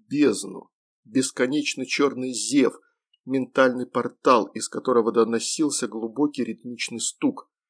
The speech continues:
сердцебиение огромного существа. И это было не просто подвальное существо, оно...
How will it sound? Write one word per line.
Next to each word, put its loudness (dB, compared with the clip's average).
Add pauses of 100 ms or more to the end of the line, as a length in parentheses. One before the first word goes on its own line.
(200)
сердцебиение -2
огромного -4
существа. -6 (1080)
И 0
это 2
было 2
не -2
просто 0 (360)
подвальное 2
существо, -4
оно... 0